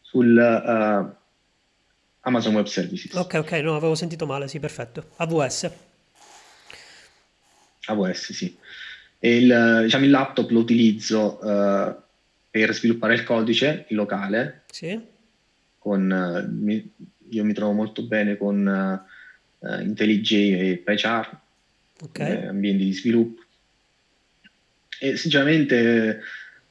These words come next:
Speaker 1: per poter lavorare ho bisogno di questo e, e di Google Chrome, e non credo che ho bisogno di altri software.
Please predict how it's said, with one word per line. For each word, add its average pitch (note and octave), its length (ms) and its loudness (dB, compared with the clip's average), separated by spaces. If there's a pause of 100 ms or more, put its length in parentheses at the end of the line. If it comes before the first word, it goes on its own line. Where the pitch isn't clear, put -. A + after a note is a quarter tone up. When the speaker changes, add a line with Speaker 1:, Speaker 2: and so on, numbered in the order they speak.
Speaker 1:
per - 140 -4
poter C3 260 0
lavorare C3+ 380 4
ho A#2+ 40 2
bisogno A#2 340 2
di A2 360 2
questo C#3 840 0
e, G#2+ 680 -2
e G#2+ 240 -2
di G2 340 -4
Google A2+ 360 0
Chrome, G#2 640 -4 (140)
e G#2+ 80 -10
non A2 160 -4
credo G#2 280 -2
che G2 160 -2
ho F#2 160 -4
bisogno G2 440 -4
di F2+ 420 -4
altri - 240 -16
software. - 420 -18